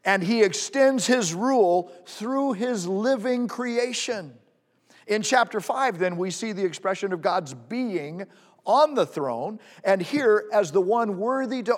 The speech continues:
open the scroll. Verse five, "The Lion of the tribe of Judah, David's line, God's son is who it's speaking of. But the Lion who is the Lamb," this is verse six, "the Lamb with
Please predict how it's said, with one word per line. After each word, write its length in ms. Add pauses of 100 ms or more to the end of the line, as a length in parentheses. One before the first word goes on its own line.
open 340
the 80
scroll. 420
Verse 280
five, 440 (720)
"The 80
Lion 380
of 100
the 60
tribe 320
of 100
Judah, 440 (840)
David's 520
line, 440
God's 440
son 640 (280)
is 260
who 320 (440)
it's 180
speaking 420
of. 300 (320)
But 160
the 120
Lion 500
who 200
is 200
the 100
Lamb," 500
this 200
is 80
verse 260
six, 400 (260)
"the 100
Lamb 360
with 200